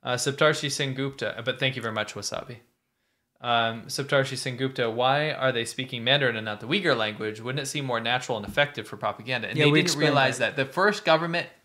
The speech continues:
Speaker 2: Yeah.
Speaker 1: mandate was to find Uyghurs that speak Mandarin. And the reason is, is originally they would say, like, uh, for, for local populace.
Speaker 2: Hmm.
Speaker 1: They want the local populace to see them and understand them,
Speaker 2: Yeah.
Speaker 1: right?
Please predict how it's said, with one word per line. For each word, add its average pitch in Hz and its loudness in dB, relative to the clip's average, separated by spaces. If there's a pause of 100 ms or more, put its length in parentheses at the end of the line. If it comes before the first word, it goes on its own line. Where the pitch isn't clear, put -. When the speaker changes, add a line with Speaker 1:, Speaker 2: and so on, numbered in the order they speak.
(180)
Speaker 2:
Yeah. 131 4
Speaker 1:
mandate 107 0
was 113 -6
to 120 -4
find 180 0 (520)
Uyghurs 170 4
that 139 -2
speak 135 -4
Mandarin. 120 0 (180)
And 131 -2
the 131 -2
reason 160 0
is, 131 0
is 117 -8
originally 123 -6
they 110 -4
would 104 -6
say, 107 -2
like, 101 -4
uh, 98 0
for, 110 -2
for 104 -4
local 120 -4
populace. 104 -8 (100)
Speaker 2:
Hmm. 147 -14
Speaker 1:
They 147 0
want 196 8
the 190 6
local 147 4
populace 170 4 (400)
to 143 2
see 156 2
them 143 4
and 123 2
understand 113 -2
them, 104 -10 (180)
Speaker 2:
Yeah. 147 0
Speaker 1:
right? 113 0